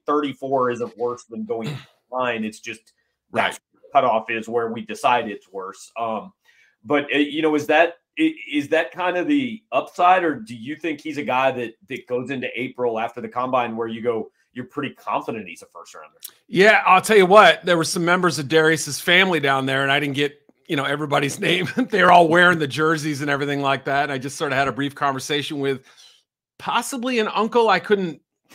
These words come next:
Speaker 2: I, I'm not a hundred percent <laughs> sure who I was talking to exactly. There was post-practice, a little busy, but I said, "What, what are we thinking? We thinking late first, early second?" And the one said, "A little higher than that." And I said, "Oh, okay, interesting." Now, this is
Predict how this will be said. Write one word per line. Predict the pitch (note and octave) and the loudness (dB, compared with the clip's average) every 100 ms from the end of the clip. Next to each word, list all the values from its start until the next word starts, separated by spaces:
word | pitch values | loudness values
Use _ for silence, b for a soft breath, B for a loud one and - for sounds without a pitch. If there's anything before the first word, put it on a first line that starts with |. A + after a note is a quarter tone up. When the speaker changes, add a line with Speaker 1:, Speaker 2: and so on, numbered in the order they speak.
| - | -6
Speaker 2:
I, | E3 E3+ | -4 -2
I'm | E3+ | 0
not | E3+ F3 | 2 4
a | D#3+ | 4
hundred | F3 D#3+ | 2 0
percent | D#3 F#3 D#3 | -2 -2 -2
<laughs> | |
sure | - G3 | 0 0
who | - A#3+ A#3 | 2 2 2
I | - | 2
was | - - | 0 4
talking | G#3 G3 F#3 | 6 6 0
to | D3 D#3+ | -2 -2
exactly. | C3+ D#3 D3 D3+ D3+ | -2 0 0 0 -2
There | C#3+ | -2
was | C3+ | -4
post-practice, | - D#3+ D3+ - D3 C#3+ C#3 D3+ - | -2 -2 -2 -2 0 0 -2 -10 -8
a | |
little | D3+ | -6
busy, | B2+ C#3 C3 | -4 -4 -4
but | C3 C3 B2+ - b b b b - | -4 -2 -2 -6 b b b b -14
I | D3+ | -10
said, | C#3+ D#3 | -4 -2
"What, | G3 E3 | -2 -2
what | G3 | -2
are | |
we | A#3 | -4
thinking? | G3+ D4 C#4+ F3+ | -4 -2 2 2
We | D3+ | 2
thinking | G3 F#3 | 0 -2
late | F3 G3 | 0 0
first, | G3 G#3 G3+ G#3 | 0 0 0 0
early | G#3 G3 | 0 0
second?" | F#3+ G#3 G3+ G#3+ G#3+ | 0 0 2 0 0
And | D3+ C#3+ C#3 | -2 -4 -4
the | C3+ | -2
one | D3 C#3+ | -2 -2
said, | - D3 C3+ A#2+ | -2 0 0 -4
"A | - _ _ _ _ - | -12 _ _ _ _ -6
little | F#3 | -4
higher | G3 G3 F#3+ | 2 4 4
than | E3 | 2
that." | D#3 C#3+ G2+ _ | 0 0 -2 _
And | A#2 | -10
I | A#2+ | -8
said, | A#2 B2 C#3+ | -8 -8 -4
"Oh, | - A3 - G#3 | -2 -2 -2 -2
okay, | B3 A#3 D#4+ | -2 -4 -4
interesting." | B3 B3 A3 A3+ A3+ | -6 -6 -2 0 2
Now, | F#3 | 2
this | F3+ G#3 | 2 -2
is | G#3+ D#3+ | -4 -6